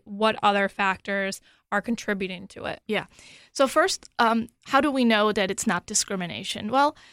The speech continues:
Speaker 2: um, under the Obama administration, actually in two thousand nine, um, they did a massive review of the literature and data. They hired a company named Consat.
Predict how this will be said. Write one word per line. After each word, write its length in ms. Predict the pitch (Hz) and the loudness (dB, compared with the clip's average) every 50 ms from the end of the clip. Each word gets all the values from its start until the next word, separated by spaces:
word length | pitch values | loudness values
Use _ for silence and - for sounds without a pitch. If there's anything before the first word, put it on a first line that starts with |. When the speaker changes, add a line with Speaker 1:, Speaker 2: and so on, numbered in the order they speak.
| - - _ _ - | -20 -20 _ _ 2
Speaker 2:
um, 260 | 247 240 240 240 226 - _ _ _ _ - | 4 4 4 2 0 -4 _ _ _ _ 0
under 200 | 269 285 349 330 | 2 2 2 4
the 80 | 294 | 4
Obama 320 | 277 247 247 247 320 453 403 | 4 4 4 4 4 2 2
administration, 600 | 226 - 214 196 196 - - 180 196 - - 214 | 0 0 0 0 0 0 -2 -2 0 0 0 0
actually 300 | 170 - - - - 233 | 0 -2 -2 -2 0 0
in 80 | 214 208 | 0 -2
two 140 | - - 233 | -2 -2 0
thousand 380 | 247 202 208 202 - 202 - | 2 2 2 0 -2 -4 -2
nine, 480 | 196 196 214 233 214 196 196 196 202 208 _ _ _ _ _ _ | 0 0 2 2 2 0 0 -2 -4 -6 _ _ _ _ _ _
um, 260 | - 208 202 202 208 - - | -2 0 0 0 -2 -4 -2
they 220 | 196 233 233 254 | 0 2 2 2
did 200 | 226 247 240 233 - | 4 2 2 4 4
a 120 | - 202 202 | 2 2 2
massive 840 | 202 202 202 202 208 208 202 196 214 233 - - 262 226 214 - - | 0 0 2 2 2 2 2 2 2 2 2 2 2 0 0 0 -2
review 400 | 214 208 196 202 208 208 208 196 | -2 -2 -2 -2 0 0 2 0
of 120 | 196 196 | 0 0
the 100 | - 190 | -2 0
literature 600 | 185 190 196 - - 214 202 - - 214 202 202 - | 0 0 -2 -2 -4 -6 -6 -4 -4 -2 -2 -2 -2
and 180 | 196 185 185 180 | -2 -4 -4 -4
data. 520 | - 190 180 190 214 247 262 294 320 294 - | -4 -2 -2 0 2 2 2 2 0 -2 -6
They 180 | - 240 226 202 | -8 -6 -6 -2
hired 280 | 196 202 196 196 202 | 0 0 2 2 0
a 40 | 202 | -2
company 380 | - - 208 208 - 214 208 208 | -2 -2 -2 -2 -2 -2 -2 -2
named 260 | 196 190 185 185 - | -2 -4 -4 -8 -10
Consat. 720 | - - - 226 226 240 233 - - 190 175 170 175 - | -10 -4 0 2 2 2 2 2 0 -2 -2 -2 -4 -6